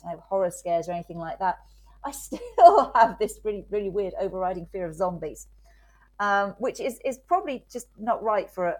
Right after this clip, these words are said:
for a grown woman. But still, if I'm outside in the dark and I have to turn my back and, and get back to the, the bright light of the, the open front door, I still have this fear that a zombie's gonna come out of the darkness and,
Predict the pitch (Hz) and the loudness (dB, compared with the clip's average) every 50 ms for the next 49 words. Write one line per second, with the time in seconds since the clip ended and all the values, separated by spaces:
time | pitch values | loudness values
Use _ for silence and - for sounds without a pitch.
0 | - - 190 180 170 - 190 180 175 175 180 185 175 156 151 - - 190 - - | -8 -8 -8 -8 -4 -2 -2 -2 -2 -2 -4 -6 -6 -8 -10 -10 -10 -10 -10 -12
1 | - - - - - _ _ _ _ _ - 349 330 - 269 233 196 - - 196 | -12 -14 -16 -20 -20 _ _ _ _ _ 0 0 2 4 4 4 4 4 0 -2
2 | 202 202 202 233 233 214 - - - - 208 196 185 175 - 196 185 185 180 196 | -2 -2 0 2 0 0 0 -2 -4 -4 -4 -4 -4 -4 -6 -8 -8 -6 -4 -2
3 | 185 170 156 - - - - - - - - - - - 208 202 196 202 233 240 | -2 -2 -2 -4 -8 -16 -20 -20 -20 -20 -20 -18 -12 -8 -4 -4 -4 -4 -4 -8
4 | 240 - - 202 185 - - - - - - - 226 220 208 196 185 175 - 202 | -8 -8 -12 -12 -12 -14 -18 -20 -20 -8 -2 0 0 0 0 -2 -4 -2 -2 -2
5 | 190 175 - - 180 156 - - 180 175 196 - - - - 190 - - - _ | -4 -4 -6 -12 -16 -16 -14 -12 -10 -8 -8 -8 -6 -4 -4 -4 -4 -6 -10 _
6 | - - 170 175 175 170 160 - _ _ _ - 180 175 - - 190 190 - - | -12 -8 -6 -4 -4 -6 -6 -10 _ _ _ -20 -18 -14 -6 -4 -4 -4 -4 -6
7 | 185 185 180 180 175 - 165 147 _ 175 165 151 - _ - 180 175 175 175 - | -6 -6 -6 -6 -8 -12 -20 -16 _ -12 -12 -12 -16 _ -10 -8 -8 -8 -10 -12
8 | - 170 - - 247 - 165 160 202 175 151 - - - - - - - 269 262 | -18 -12 -8 -8 -8 -8 -6 -4 -4 -4 -4 -6 -10 -18 -20 -8 -6 -4 -4 -2
9 | - 466 466 453 453 330 - - 339 339 302 269 240 202 240 262 262 254 226 180 | 0 0 0 0 -2 -6 -4 -2 -2 0 2 2 2 2 0 -2 -4 -4 -6 -6
10 | - 196 185 - - 190 190 - - 170 175 - 214 220 - - - 180 160 - | -6 -8 -6 -8 -6 -6 -6 -6 -8 -10 -6 -2 -2 -2 -2 -2 -6 -14 -18 -16
11 | - 170 | -18 -18